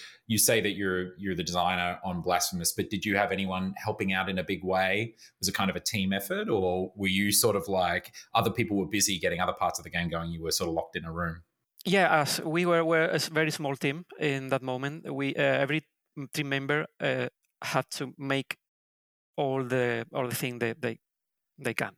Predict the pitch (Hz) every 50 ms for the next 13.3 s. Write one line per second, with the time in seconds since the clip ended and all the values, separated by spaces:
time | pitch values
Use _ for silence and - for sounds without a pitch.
0 | _ _ - - 123 110 - _ _ - - 87 85 87 82 80 - - - _
1 | _ _ _ _ _ _ _ _ _ _ _ _ _ _ _ _ - - _ _
2 | _ _ - 147 139 143 139 156 - 156 135 139 139 - 151 143 139 131 - -
3 | - 143 135 131 135 131 131 131 127 - - 143 131 123 123 123 127 123 131 131
4 | 127 - 135 123 120 120 120 120 120 120 117 113 113 110 107 104 110 123 _ _
5 | _ _ _ _ _ _ _ _ - - - 143 143 131 - - _ 147 143 135
6 | 135 - - - - 123 113 113 113 117 - - 131 131 - - - _ _ _
7 | _ _ _ _ 110 101 113 147 - - - - - 139 131 131 131 123 123 123
8 | 123 - _ _ _ _ _ _ _ _ _ _ _ _ _ _ _ _ _ _
9 | _ - - - 127 131 135 - _ _ _ _ - 139 135 131 127 127 123 123
10 | 120 120 120 113 139 139 120 135 139 135 131 131 131 - - - _ _ _ -
11 | 131 - - - - 143 143 131 123 113 127 120 120 117 117 113 117 - - 143
12 | 127 - 120 - - 131 127 123 120 117 127 120 - - 123 120 117 117 113 113
13 | 110 110 110 110 127